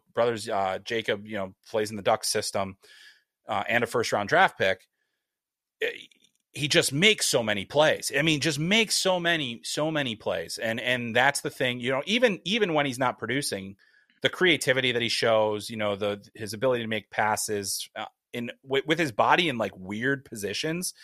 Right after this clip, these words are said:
Like, there was one, like, little hook pass that he gave kind of around his body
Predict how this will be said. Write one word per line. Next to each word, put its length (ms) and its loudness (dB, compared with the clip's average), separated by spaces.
Like, 140 0
there 100 6
was 140 4
one, 300 4
like, 180 2
little 260 2
hook 240 0
pass 340 0
that 100 -6
he 60 -6
gave 320 -2
kind 140 -2
of 60 -6
around 400 0
his 140 -2
body 560 0